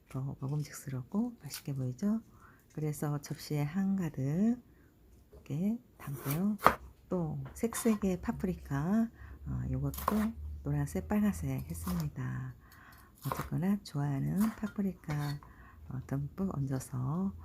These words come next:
멋스럽게 담아서요. 여기에다가 이제 겨자 소스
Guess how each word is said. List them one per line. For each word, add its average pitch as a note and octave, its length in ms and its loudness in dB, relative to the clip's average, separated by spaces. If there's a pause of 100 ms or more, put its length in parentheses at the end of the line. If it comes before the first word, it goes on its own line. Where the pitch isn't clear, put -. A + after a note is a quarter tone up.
(180)
멋스럽게 D3+ 680 -2
담아서요. C#3+ 800 0 (360)
여기에다가 D#3 800 -2 (300)
이제 C#3+ 380 0
겨자 D#3 640 2
소스 C3 720 -2